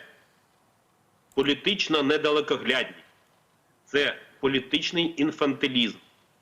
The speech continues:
чи геополітичний інфантилізм. І з цим треба твердо боротися. А в який спосіб боротися? Не гаслам, навіть не інтерв'ю. Діям,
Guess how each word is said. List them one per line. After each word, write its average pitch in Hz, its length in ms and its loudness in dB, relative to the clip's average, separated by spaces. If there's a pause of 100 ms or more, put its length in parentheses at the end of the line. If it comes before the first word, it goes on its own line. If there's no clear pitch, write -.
(280)
чи 120 160 0
геополітичний 110 960 0
інфантилізм. 92 600 -6 (460)
І 117 80 -6
з - 100 -10
цим 233 220 2
треба 202 320 0
твердо 185 440 0
боротися. 175 680 0
А - 80 0
в 120 40 0
який 127 240 2
спосіб 220 380 0
боротися? 160 420 2 (880)
Не 170 440 2
гаслам, 147 580 2 (540)
навіть 139 320 0
не 143 120 4
інтерв'ю. 131 500 -2 (1700)
Діям, 120 520 0